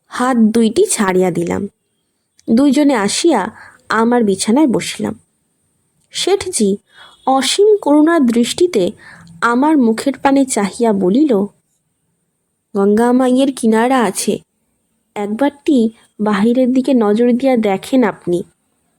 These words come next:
বলিলাম, "তাই যা কিছুই করুন না, এখানে কোনো দোষ লাগবে না।" "আরে ছি ছি বাবুজি, অমন কথা বলবেন না।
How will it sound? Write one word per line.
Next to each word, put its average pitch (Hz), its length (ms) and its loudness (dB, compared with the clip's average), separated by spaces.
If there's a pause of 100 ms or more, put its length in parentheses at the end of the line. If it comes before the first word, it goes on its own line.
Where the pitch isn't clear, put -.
(920)
বলিলাম, 240 640 0 (840)
"তাই 277 180 -2
যা 214 220 -2
কিছুই 240 380 -2
করুন 302 300 0
না, 330 160 2
এখানে 381 400 2
কোনো 381 160 2
দোষ 233 300 0
লাগবে 151 340 -4
না।" - 240 -12 (1200)
"আরে 302 220 -2
ছি 277 300 0
ছি 269 240 -2
বাবুজি, 220 560 2 (380)
অমন 320 360 2
কথা 302 300 -2
বলবেন 269 440 2
না। 185 280 -8